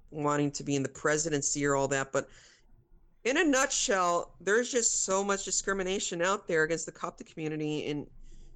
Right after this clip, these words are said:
you know, in Egypt. And I want, and I've, you know, I wanna be, I wanna be more aware. I wanna be more woke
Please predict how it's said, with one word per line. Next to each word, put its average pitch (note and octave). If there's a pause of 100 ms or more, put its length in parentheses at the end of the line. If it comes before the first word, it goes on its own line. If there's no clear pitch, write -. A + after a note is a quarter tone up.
(100)
you E3
know, D#3+
in D#3
Egypt. F3+
And E3
I D#3+
want, F#3 (720)
and E3+
I've, D#3+ (600)
you E3
know, E3+
I -
wanna F#3
be, F3 (1200)
I D#3+
wanna G3
be A3
more F3+
aware. D#3
I D#3+
wanna D#3+
be E3+
more D#3+
woke C#3+